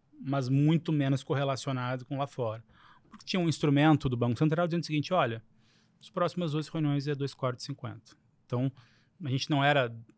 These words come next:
dependente de Fed ou dependen-, dependente dos dados de atividade, de inflação, de mercado de trabalho. Tava dado o, o instrumento.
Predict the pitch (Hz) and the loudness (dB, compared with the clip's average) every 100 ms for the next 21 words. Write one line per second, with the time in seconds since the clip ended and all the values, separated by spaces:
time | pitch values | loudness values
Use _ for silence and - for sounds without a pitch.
0 | - 117 135 - 147 131 131 143 147 - | -14 0 0 4 2 4 2 2 2 -2
1 | 160 127 139 131 117 120 - - 135 131 | -6 -4 -6 -4 -6 -8 -12 0 2 2
2 | 127 139 135 139 135 120 135 147 123 127 | 0 -4 -2 -4 -2 -2 -4 -4 -4 -4
3 | 139 120 127 143 131 123 - 135 123 123 | -6 -2 -2 0 0 -2 -4 -8 -2 0
4 | 120 120 120 127 117 117 113 117 113 113 | 2 0 -4 -8 -4 -4 -2 -4 -6 -8
5 | 113 110 113 117 117 110 113 110 113 - | -10 -10 -10 -10 -8 -8 -8 -8 -10 -8
6 | 127 110 104 _ - 139 143 131 123 120 | -8 -8 -10 _ -2 2 4 4 4 0
7 | 113 - _ 139 - 127 117 - - - | -8 -14 _ -18 -8 -6 -6 -10 -18 -18
8 | - - 139 - 147 123 104 - | -18 0 0 2 4 2 0 -10